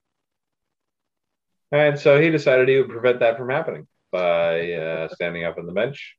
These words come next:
Speaker 1: and stopping it with the, with the stick up in the air,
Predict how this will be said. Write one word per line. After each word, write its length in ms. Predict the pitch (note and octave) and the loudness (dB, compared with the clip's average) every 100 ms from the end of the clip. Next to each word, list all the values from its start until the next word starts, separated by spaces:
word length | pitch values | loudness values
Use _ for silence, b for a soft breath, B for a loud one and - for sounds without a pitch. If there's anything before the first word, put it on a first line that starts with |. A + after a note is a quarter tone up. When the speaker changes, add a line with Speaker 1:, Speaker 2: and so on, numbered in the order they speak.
| - | -6
Speaker 1:
and 480 | G2+ F#2+ F#2+ F#2 - _ _ _ _ _ _ _ _ _ | -2 0 -2 -6 -12 _ _ _ _ _ _ _ _ _
stopping 640 | _ - - - A#2 G#2+ G#2+ | _ -20 -20 0 2 2 -2
it 100 | A#2+ | -4
with 200 | C3 - | -6 -4
the, 400 | G2+ G2+ F#2+ F#2+ | 0 2 4 2
with 80 | F#2 | -2
the 160 | F#2 F#2 | -10 -10
stick 280 | - A#2 A#2 | -4 -2 -2
up 180 | - | -2
in 100 | G#2+ | -2
the 120 | G#2+ G#2 | -2 -4
air, 280 | B2 G3 | -4 -6